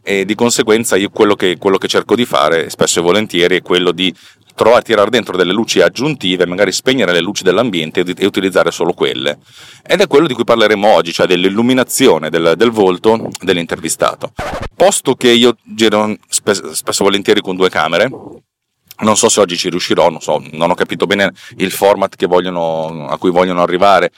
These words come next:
Credo, credo che, insomma, dato che devo fare un'intervista di quindici, una di trenta, una di sessanta secondi, la quindici magari l'ha fatto per un colpo.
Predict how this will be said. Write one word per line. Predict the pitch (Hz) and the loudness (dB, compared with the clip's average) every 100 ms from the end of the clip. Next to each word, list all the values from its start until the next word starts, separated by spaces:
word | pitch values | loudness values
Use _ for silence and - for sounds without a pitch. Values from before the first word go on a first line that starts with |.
| - - - | -14 -20 -2
Credo, | 113 127 120 113 _ _ | 2 6 6 4 _ _
credo | - 120 | 2 4
che, | 113 104 | 2 -2
insomma, | - 90 80 _ - | -2 -2 -4 _ -4
dato | 104 127 | -2 2
che | 107 | 2
devo | 101 | 2
fare | 107 101 | 2 0
un'intervista | 101 98 107 117 | 0 -2 -2 0
di | 107 | 0
quindici, | 101 101 90 98 | 0 0 -2 -2
una | 98 | -2
di | 95 | 0
trenta, | 110 110 92 | 0 0 -2
una | 92 | -4
di | 90 | -4
sessanta | 92 104 95 | -4 -2 -4
secondi, | 101 - 95 95 95 92 - - - - | -6 0 2 2 -2 -6 -8 -20 -20 -4
la | 98 | -2
quindici | - 147 143 120 | 0 0 0 0
magari | 104 104 | 2 2
l'ha | 95 | 2
fatto | 95 82 | 0 -2
per | - 87 | -2 -4
un | 85 | -2
colpo. | 76 62 80 73 | -2 0 -2 -4